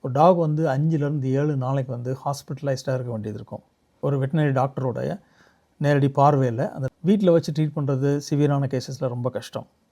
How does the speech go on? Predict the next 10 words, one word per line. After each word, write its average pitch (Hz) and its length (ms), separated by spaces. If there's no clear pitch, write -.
ஆனா, 123 220
வீட்ல 160 280
வந்து 156 280
வேற 143 180
என்ன, 135 220
கொஞ்சம் 120 280
வார்மான 139 400
ஹீட்டிங் 135 440
பேட்ஸ், - 380
ஏன்னா 127 160